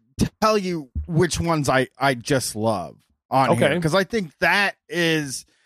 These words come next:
Speaker 1: kinda, uh, uh, because it'll show you that, I, I don't know, I'm, I'm high on it because I think the highs are super high.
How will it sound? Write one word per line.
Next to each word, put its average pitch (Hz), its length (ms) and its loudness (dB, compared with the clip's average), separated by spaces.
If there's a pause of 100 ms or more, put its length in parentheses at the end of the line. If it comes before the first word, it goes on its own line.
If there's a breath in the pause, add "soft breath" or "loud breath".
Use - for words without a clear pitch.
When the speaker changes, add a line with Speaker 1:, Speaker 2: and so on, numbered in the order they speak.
(340)
Speaker 1:
kinda, 139 560 2
uh, 131 460 2
uh, 104 420 0 (680)
because 208 320 0
it'll 226 280 0
show 247 280 2
you 190 260 -2
that, 156 220 2 (460)
I, 160 120 -2 (120)
I 214 100 4
don't 185 160 -2
know, 151 180 4
I'm, 190 200 0 (560)
I'm 214 140 2
high 226 540 2
on 226 220 4
it 214 160 0
because 175 320 0
I 165 120 4
think 170 280 -2
the 165 120 0
highs 151 520 0
are 123 120 -6
super 131 800 0
high. 98 480 0